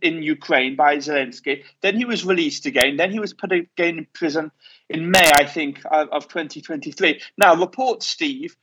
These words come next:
that came out really in the last twenty-four hours, I say unconfirmed, unconfirmed reports of that he, that he's died. There are varying, um, uh, dates on this. Some say he died on the eleventh, some say he died yesterday on, on the twelfth.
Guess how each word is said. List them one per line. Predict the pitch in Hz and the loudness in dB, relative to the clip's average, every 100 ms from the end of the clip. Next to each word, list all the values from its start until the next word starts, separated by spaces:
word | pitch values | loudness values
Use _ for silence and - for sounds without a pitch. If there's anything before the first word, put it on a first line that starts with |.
| _ | _
that | 160 160 - | -4 -4 -8
came | 185 185 | -4 0
out | 175 170 | 0 0
really | 175 160 | -6 -6
in | |
the | 170 | -4
last | 170 - | -4 -4
twenty-four | 220 - - 175 | -16 -16 -2 2
hours, | 156 139 - - - - _ _ | 2 2 -10 -20 -20 -20 _ _
I | 165 | 0
say | 156 233 220 | 0 -4 -4
unconfirmed, | 214 202 180 196 185 - 196 135 120 151 147 - _ | -6 -8 -14 -16 -16 -6 -2 -2 -4 -10 -20 -20 _
unconfirmed | 180 180 175 190 180 | -14 -12 -10 -4 -2
reports | 151 156 139 | -2 -6 -6
of | 147 | 0
that | 156 | 0
he, | 143 170 - 160 - | 0 -6 -6 -10 0
that | 165 143 | 0 0
he's | 156 139 | -6 2
died. | 202 170 127 127 _ _ _ | 6 6 4 -2 _ _ _
There | 160 | -10
are | 156 | -6
varying, | 190 214 196 180 165 151 156 - | -2 -2 -2 -4 -6 -10 -14 -2
um, | 156 151 151 151 143 139 _ _ _ _ | 0 0 -4 -8 -14 -20 _ _ _ _
uh, | 147 147 143 139 139 139 _ | -12 -10 -8 -8 -10 -16 _
dates | 170 160 _ | -12 -12 _
on | 135 | -20
this. | 135 | -18
Some | - 170 | -16 -14
say | - 156 | -10 -10
he | |
died | 143 156 147 143 | -2 2 2 0
on | |
the | 143 | -4
eleventh, | 147 151 143 139 | 0 0 -2 -12
some | - 151 | -14 -10
say | 147 | -8
he | 139 | -6
died | 143 147 143 147 | 4 4 4 -2
yesterday | - - 139 | -8 -2 -2
on, | 139 139 | 0 -2
on | - 139 | -4 -6
the | |
twelfth. | 139 - 151 123 | -8 2 2 2